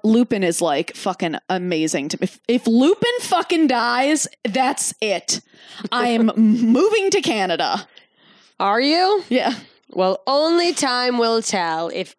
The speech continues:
Speaker 2: anyone else dies, if you could have, okay, I guess we've kind of cleared up. Who would be the,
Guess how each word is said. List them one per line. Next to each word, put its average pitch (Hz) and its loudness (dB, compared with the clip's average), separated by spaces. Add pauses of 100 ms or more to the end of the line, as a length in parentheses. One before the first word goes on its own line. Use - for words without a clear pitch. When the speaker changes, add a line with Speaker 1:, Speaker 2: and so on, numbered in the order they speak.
Speaker 2:
anyone 311 0
else 294 -2
dies, 269 -2 (280)
if 277 -4
you 359 2
could 440 -2
have, 277 -2
okay, 190 -4 (680)
I - -6
guess 226 -4
we've 233 -2
kind 202 -4
of 185 -8
cleared 202 -2
up. 190 -4
Who 214 0
would 294 2
be 262 -2
the, 240 2